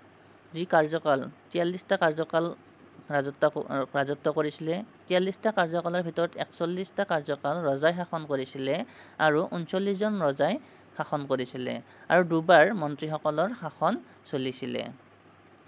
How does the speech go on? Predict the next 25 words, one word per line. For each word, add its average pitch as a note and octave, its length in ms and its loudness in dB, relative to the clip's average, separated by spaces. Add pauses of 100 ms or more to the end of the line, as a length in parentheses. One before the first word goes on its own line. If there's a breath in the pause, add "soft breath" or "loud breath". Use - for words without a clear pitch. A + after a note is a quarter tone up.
(1400 loud breath)
এতিয়া A#3 260 2
আমি A3+ 160 2 (120)
আহোমৰ E3+ 420 0 (140)
স্বৰ্গদেউসকলৰ F3 760 0
নাম C#3+ 160 2
আৰু D3 160 0
তেওঁলোকৰ D3 340 -4
ৰাজত্বকাল C#3+ 480 -2
সম্পৰ্কে C#3+ 380 -4
আলোচনা C#3 340 -6 (100)
কৰোঁ C3+ 240 -2
আহক। C#3+ 240 -2 (760 loud breath)
আহোমৰ F3+ 340 0
প্ৰথম G3 240 -2 (380)
স্বৰ্গদেউ D#3+ 420 2
আছিল D#3 180 -2 (100)
চুকাফা। C#3+ 460 0 (600 loud breath)
তেওঁ G#3 220 6
বাৰশ D#3 260 6 (140)
আঠাইছ F3 280 -2 (380)
খ্ৰীষ্টাব্দত D3 520 0 (120)
চৰাইদেউত D3+ 520 2 (100)
ৰাজধানী C#3 420 -2
পাতিছিলে C#3 460 -4 (140)
আৰু C#3+ 100 -2